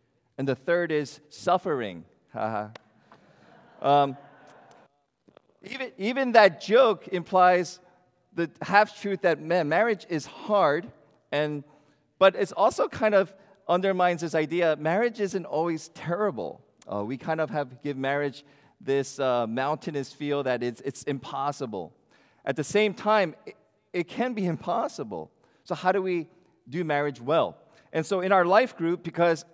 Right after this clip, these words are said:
in my life group Wednesday morning, I'm in a room full of wisdom. I mean, people have lived decades more than me. They know a lot more about the Bible. They know, they know life.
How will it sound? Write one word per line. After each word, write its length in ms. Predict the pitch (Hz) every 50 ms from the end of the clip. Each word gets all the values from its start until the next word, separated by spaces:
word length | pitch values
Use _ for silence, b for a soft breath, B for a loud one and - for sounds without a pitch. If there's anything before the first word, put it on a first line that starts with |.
| _ -
in 140 | 165 165 160
my 140 | 165 175 185
life 220 | 180 180 180 180
group 140 | - 180 143
Wednesday 300 | 170 170 165 143 165 160
morning, 340 | 156 165 175 175 165 156 139 _ _ -
I'm 220 | - 170 190 190 185
in 80 | 175
a 80 | 165 156
room 240 | 147 160 175 170 151
full 420 | - - 160 170 170 175 175 165
of 140 | 151 131 117
wisdom. 520 | 117 127 143 147 135 - - 98 85 - _ b b b b b b b
I 120 | - 135
mean, 100 | 135 131
people 720 | 120 - - 180 175 - 175 170 165 165 165 160 - - -
have 240 | 120 127 131 117 117
lived 440 | 127 139 147 147 135 - - _ -
decades 440 | 139 147 147 - 151 139 123 -
more 300 | 135 135 135 127 127 135
than 160 | 127 123 120 127
me. 220 | 147 156 160 160
They 240 | 131 117 123 123 123
know 480 | 123 123 127 131 135 135 143 143 139 b b b b b b b b
a 200 | - 110 110 107
lot 240 | 123 131 143 -
more 160 | 135 131 131 123
about 220 | 110 113 107 92
the 60 | 104
Bible. 580 | 95 90 127 127 151 156 156 160 160 156 160 147
They 160 | 131 127 127
know, 420 | 123 131 131 127 135 135 127 - - 104
they 140 | - 127 131
know 120 | 139 135
life. 640 | 117 117 117 117 120 131 143 170 196 196 - -